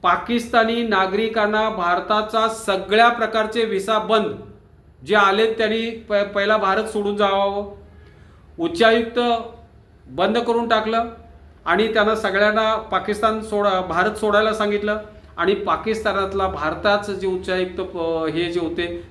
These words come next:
ते सुद्धा रद्द केले, त्यांना सुद्धा भारतात पुन्हा बोलवून घेतलं. या सगळ्या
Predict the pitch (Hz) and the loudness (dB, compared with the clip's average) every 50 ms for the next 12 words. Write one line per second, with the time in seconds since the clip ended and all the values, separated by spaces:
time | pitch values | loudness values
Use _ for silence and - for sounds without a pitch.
0 | - - - 180 180 175 - 175 165 170 165 165 160 156 160 156 151 160 151 156 | -14 -6 -2 -2 -2 -2 -4 -4 -2 -2 0 0 0 -4 -4 -6 -4 -2 -2 -2
1 | 156 151 - 147 143 156 156 151 156 151 147 143 143 139 131 135 - 160 151 151 | -4 -2 -2 -2 -2 -2 -4 -4 -6 -6 -4 -4 -4 -4 -6 -6 -6 -6 -6 -6
2 | - 147 139 139 139 135 123 120 123 127 127 123 120 117 113 117 117 113 - - | -6 -8 -4 -4 -4 -4 -4 -4 -4 -4 -4 -4 -6 -6 -8 -10 -12 -14 -16 -16
3 | - - - - - - - - - - - - - - - - - - - - | -16 -18 -18 -20 -20 -20 -20 -20 -20 -20 -20 -20 -20 -20 -20 -20 -20 -20 -20 -20
4 | - - - - - - - - - - - - - - - - - - - - | -20 -20 -20 -20 -20 -20 -20 -20 -20 -20 -20 -20 -20 -20 -20 -20 -20 -20 -20 -20
5 | - - - - - - - - - - 170 190 208 233 - - 214 185 190 214 | -20 -20 -20 -20 -20 -20 -20 -18 -6 0 2 4 4 4 2 0 -2 0 2 4
6 | 233 247 254 254 | 6 6 6 4